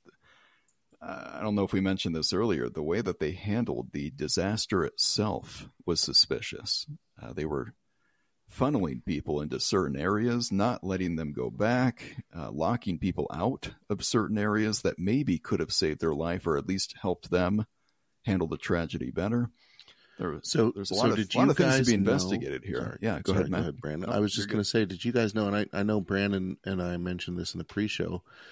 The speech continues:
Speaker 2: um, preparation for this, but, uh, the Maui police chief is John Pelletier. Maybe I'm saying that wrong, but P E L L E T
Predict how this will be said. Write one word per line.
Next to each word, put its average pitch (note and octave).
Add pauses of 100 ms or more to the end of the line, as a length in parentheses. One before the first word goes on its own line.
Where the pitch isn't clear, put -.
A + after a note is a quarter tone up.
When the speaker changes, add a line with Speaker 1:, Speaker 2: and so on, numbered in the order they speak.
(260)
Speaker 2:
um, E2+
preparation F2+
for F#2+
this, F2+
but, F2+ (680)
uh, G2
the F#2+
Maui G#2+
police G2+
chief - (760)
is F2+
John G2 (260)
Pelletier. A#2 (640)
Maybe G#2+
I'm G#2
saying G2+
that G2+
wrong, G2+
but -
P G2
E F2
L F#2+
L F2+
E F#2+
T F2